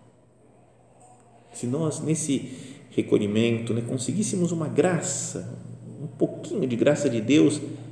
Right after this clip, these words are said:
para superar um pouco o medo da morte, que talvez a gente não vai superar totalmente, vai ficar, porque continuamos sendo humanos, então sentimos tudo, né,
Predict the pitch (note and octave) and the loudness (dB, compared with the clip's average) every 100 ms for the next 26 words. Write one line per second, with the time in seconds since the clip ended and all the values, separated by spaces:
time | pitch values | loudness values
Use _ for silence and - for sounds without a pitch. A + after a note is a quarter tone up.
0 | - - - - - D3+ D3 - F3 F3+ | -16 -16 -14 -14 -4 -2 -2 -2 2 6
1 | F#3 F#3+ E3+ - G#3+ - - G#2 G2+ F#2 | 6 4 2 8 10 8 6 2 4 4
2 | F2+ F2 F#2 F#2 F2+ - - - - - | 4 2 2 2 2 -4 -10 -14 -18 -20
3 | - - - - _ _ - - - - | -20 -20 -20 -20 _ _ -20 -20 -20 -4
4 | - A2+ C#3+ F3 D3+ C3 G#2 A#2 - A#2 | 2 6 8 8 8 6 8 8 6 6
5 | F#2+ G#2 G2+ - G2 G2 F#2 C3+ - F2 | 6 8 4 0 4 4 6 4 4 2
6 | F2 F2+ E2 - - F2 F2+ F2+ F#2 G2+ | 2 0 -2 -6 -6 -4 -2 0 0 0
7 | F#2+ F#2 F#2 G2+ D3+ A2+ D#2+ - - - | 0 0 2 6 6 6 4 -2 -6 -12
8 | - - - F2 A2 - D3 - D#3+ D3 | -14 -14 -10 -2 0 2 2 4 4 6
9 | F2+ - C#3 F2 F2 F#2 D#2+ D2 | 4 4 4 4 4 2 0 -2